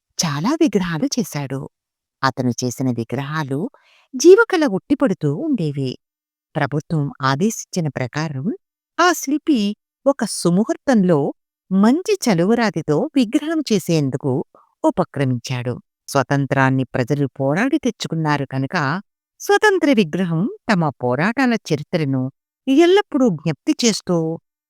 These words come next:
తమ సుఖవంతమైన స్వతంత్ర భవిష్యత్తును చూపుతూ ఉండే ఒక మహావీరుని విగ్రహంలా చెక్కమని వాళ్ళు శిల్పికి తీర్మానాలు పంపారు. శిల్పి అలాగేనని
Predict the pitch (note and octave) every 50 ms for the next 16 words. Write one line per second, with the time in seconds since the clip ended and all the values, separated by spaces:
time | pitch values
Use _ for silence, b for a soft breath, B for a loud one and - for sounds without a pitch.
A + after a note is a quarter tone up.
0 | _ - F3 D#3 C#3+ C3+ - - C#3 - - G3 A#3 C4+ C#4+ C4+ - E4 C4 C#4
1 | C#4+ B3+ A#3 G#3 - - - E3 C3+ - F#3 A3 - - A#3+ G#3+ D#3 - C3+ B2+
2 | D#3+ - - - A3+ - _ - F#3+ E3+ D#3 - F4 F#4+ G4+ - G#4+ G#4 - F#4
3 | E4+ C#4+ B3+ A#3+ G3+ G#3+ G#3 F#3+ E3+ D3 C#3+ D3 - C#3+ C3 B2+ A#2+ A2+ A2 C#3+
4 | G3 D4 E4 D4+ D#4 D4 C#4+ A#3+ A3 G#3 E3 A#2 A2+ - F3+ G3+ B3 B3+ B3 A3+
5 | G#3 G3 F#3 E3+ - - - - - - C#3+ C#3 D3 D#3 G3+ F4 A#4+ _ _ _
6 | _ _ _ _ _ A#3 B3 A#3 G3 E3+ - - - E3 F3+ - - F4 - G#3+
7 | - - D#3+ E3 F3 F#3+ F#3+ D#3+ C#3+ C3 B2 B2 C#3 A3+ D4+ - E4 B3+ - -
8 | D#3 C#3+ C3 B2 A#2+ A#2 - _ _ _ _ _ _ _ _ _ _ _ - -
9 | C#3+ B2+ B2 B2+ - - F3+ D3 C#3 E3+ A#3+ - _ _ _ _ _ _ G4 C#4+
10 | D4+ D#4 E4+ E4+ - E4+ D#4+ C#4 B3+ A3+ G3+ A3 D#4+